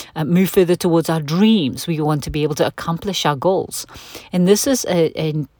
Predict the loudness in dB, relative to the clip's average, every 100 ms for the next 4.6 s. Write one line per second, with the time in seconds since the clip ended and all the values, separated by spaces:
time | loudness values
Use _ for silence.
0 | _ 0 2 2 0 0 2 0 0 0
1 | 0 0 0 0 0 0 -4 -4 -6 -8
2 | -4 -2 -2 -2 0 2 2 0 0 -4
3 | -6 -4 -6 -6 -4 0 0 2 0 0
4 | -2 -2 -2 -2 -6 -20